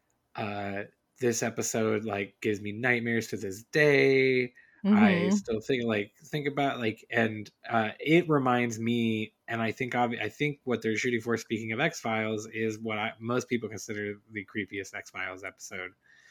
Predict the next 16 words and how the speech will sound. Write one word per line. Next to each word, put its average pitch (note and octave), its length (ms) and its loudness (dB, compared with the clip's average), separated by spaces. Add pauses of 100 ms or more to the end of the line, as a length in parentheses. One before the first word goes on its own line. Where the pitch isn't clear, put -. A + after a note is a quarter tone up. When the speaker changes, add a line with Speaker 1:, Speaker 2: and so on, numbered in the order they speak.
(100)
Speaker 2:
Home. E3 160 2
Speaker 1:
which D3 140 0
is C3+ 160 -4
entitled F#2+ 440 -10
Home, G2+ 460 -4
yes. - 460 -6 (500)
And G#2+ 200 -4
so G#2 220 -4
that's B2 300 6
what G#2+ 180 0
this A2+ 280 2
reminded G2 520 -6
me F2 140 -16 (160)
of, - 220 -20 (240)
um, F#3+ 220 -4
Speaker 2:
Yeah, E3 380 6